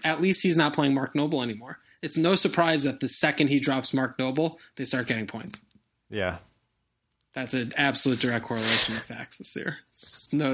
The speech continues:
Speaker 1: you can't dispute that. <laughs> That's a fact. All right.
Speaker 2: Um,
Speaker 1: Um,
Speaker 2: is there any question
Speaker 1: before
Speaker 2: about their back line? Do you care?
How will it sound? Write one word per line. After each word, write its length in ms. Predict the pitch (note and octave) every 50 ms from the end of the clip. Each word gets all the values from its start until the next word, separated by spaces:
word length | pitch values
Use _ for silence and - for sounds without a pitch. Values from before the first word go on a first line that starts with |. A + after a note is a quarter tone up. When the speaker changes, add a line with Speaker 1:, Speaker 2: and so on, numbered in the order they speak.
| B2+
Speaker 1:
you 120 | C3 B2+ B2
can't 240 | - - C3 B2 A#2
dispute 340 | B2 - - - C3 C3 -
that. 240 | - - C3 - -
<laughs> 0 |
That's 260 | D#3 C#3+ - - -
a 40 | -
fact. 340 | B2 A#2 A#2+ - - - - _ _ _ - - - - - - - - - - - - - _ _ _ _ _ _ _ _ _ _ -
All 80 | F#3 F#3+
right. 200 | F#3 F3+ F3 -
Speaker 2:
Um, 300 | A#2 A2+ A2 G#2+ G#2+ D#3+
Speaker 1:
Um, 720 | D#3 D3+ D#3 D#3 D#3 D#3 D#3 D3+ D3+ D3+ D3 C#3+ C#3 - - - - - _ _
Speaker 2:
is 120 | B2+ A#2+
there 120 | C#3 D#3 D#3+
any 140 | D#3+ D#3+ D3+
question 380 | - C3+ C3+ C3 - - D3+
Speaker 1:
before 160 | C3 A#2+ -
Speaker 2:
about 380 | A2 A2 A2 A2 A2+ A2+ A2 G#2
their 160 | A2+ G#2+ G#2 F#2+
back 340 | G#2+ F#2 F2+ G#2 - -
line? 280 | B2 B2+ B2+ C3 B2+ A#2
Do 100 | G#2+ G#2+
you 80 | G#2 G2+
care? 400 | - - G2 F#2+ G2 G#2 A2+